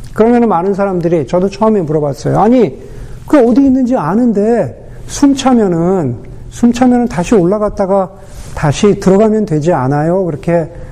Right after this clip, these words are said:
물어보는 사람들이 많은데, 실제로는 그렇지 않답니다.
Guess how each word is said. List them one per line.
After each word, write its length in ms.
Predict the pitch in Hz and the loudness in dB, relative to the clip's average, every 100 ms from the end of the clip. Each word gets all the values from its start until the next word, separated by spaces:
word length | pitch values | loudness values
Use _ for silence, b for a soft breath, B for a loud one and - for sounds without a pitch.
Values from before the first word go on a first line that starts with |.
| B B | B B
물어보는 440 | 147 165 190 185 | 2 4 4 2
사람들이 400 | 175 190 196 190 | 0 0 0 0
많은데, 380 | 170 117 135 165 | -2 -2 -2 -2
실제로는 480 | - 247 254 247 240 | 0 0 2 2 2
그렇지 300 | - 180 190 | 0 -4 -2
않답니다. 640 | 123 127 185 170 123 123 | -2 0 0 0 -2 -6